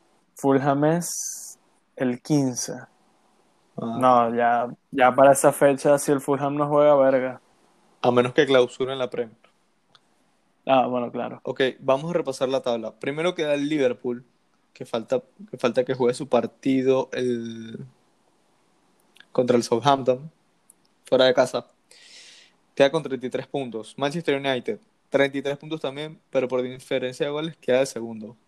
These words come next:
Speaker 2: Leicester City, treinta y dos puntos, que le ganó al Newcastle dos a uno.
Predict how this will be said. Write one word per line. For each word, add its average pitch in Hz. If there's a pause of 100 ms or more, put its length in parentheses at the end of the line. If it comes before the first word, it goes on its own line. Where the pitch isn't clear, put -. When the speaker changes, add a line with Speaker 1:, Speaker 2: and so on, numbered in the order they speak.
(220)
Speaker 2:
Leicester 170
City, 123 (100)
treinta 131
y 127
dos 139
puntos, 139 (800)
que 131
le 127
ganó 123
al 131
Newcastle 147
dos 139
a 131
uno. 113